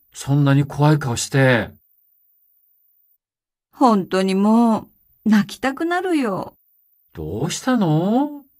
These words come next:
Speaker 1: そんなに怖い顔して。
Speaker 2: 本当にもう、泣きたくなるよ。
Speaker 1: どうしたの？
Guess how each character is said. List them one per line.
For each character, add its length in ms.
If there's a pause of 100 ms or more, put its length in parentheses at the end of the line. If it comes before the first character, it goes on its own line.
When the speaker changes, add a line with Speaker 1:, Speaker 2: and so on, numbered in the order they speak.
(100)
Speaker 1:
そ 200
ん 100
な 100
に 100
怖 300
い 40
顔 180
し 120
て。 400 (2000)
Speaker 2:
本 360
当 160
に 120
も 540 (380)
う、 20
泣 180
き 120
た 160
く 100
な 160
る 160
よ。 380 (580)
Speaker 1:
ど 300
う 80
し 100
た 160
の？ 680